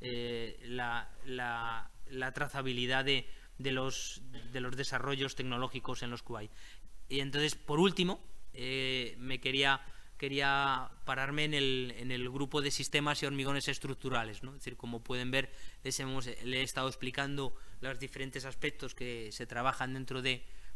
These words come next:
dentro de, del instituto y la parte de ingeniería estructural, ¿no? que, que nace en, en el seno de, de, de Eduardo Torroja, pues también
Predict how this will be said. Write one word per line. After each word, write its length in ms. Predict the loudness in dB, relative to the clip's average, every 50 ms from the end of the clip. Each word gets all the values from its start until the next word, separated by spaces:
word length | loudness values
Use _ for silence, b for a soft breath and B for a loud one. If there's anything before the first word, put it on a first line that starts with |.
| B 0
dentro 340 | -2 -2 -2 -2 -2 0 2
de, 480 | 4 4 4 4 4 2 0 -2 -2 -2 -2 -2
del 200 | -2 -2 -2 -2
instituto 500 | -2 0 0 2 2 2 2 4 6 6
y 60 | 8
la 160 | 8 6 6
parte 320 | 6 6 4 4 4 2 4
de 80 | 4
ingeniería 460 | 4 4 2 2 2 2 2 4 2 2
estructural, 580 | 2 0 0 0 0 2 4 4 4 4 2
¿no? 140 | -2 -4 -4
que, 180 | -6 -6 -8 -8 B B B B B
que 120 | -2 0
nace 420 | 2 2 0 0 0 -2 -2 -2 -2 B B B B B -10
en, 260 | -6 -4 -4 -4 -4 -4
en 300 | -4 -6 -6 -4 -4 -2
el 80 | 0
seno 320 | 0 2 2 2 2 2 2
de, 320 | 2 0 0 -2 -4 -6
de, 640 | -6 -4 -2 -2 -2 -2 -2 -2 -2 -2 -2 -2 -2 -2
de 60 | 0 0
Eduardo 320 | 2 2 2 2 0 0
Torroja, 340 | 0 0 0 2 2 2 0
pues 160 | 0 -2 -2
también 340 | -2 0 2 4 4 4 2